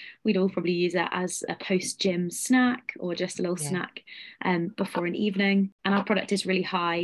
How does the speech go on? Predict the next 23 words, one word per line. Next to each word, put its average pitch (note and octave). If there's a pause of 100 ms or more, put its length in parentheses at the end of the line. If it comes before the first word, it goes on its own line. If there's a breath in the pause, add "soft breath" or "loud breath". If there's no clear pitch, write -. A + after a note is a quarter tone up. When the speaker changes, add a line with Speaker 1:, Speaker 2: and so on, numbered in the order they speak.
(120)
Speaker 1:
in F3
dietary -
fibre, C4
high G#3
protein, G#3 (160)
but -
the G3
real G#3+
key, F3+
the D#3
real A3
key G3
innovation D#3
in D#3+
this D#3+
is E3
that - (380 loud breath)
insect G3+
protein F3+
is E3
so F#3
incredibly E3
sustainable. -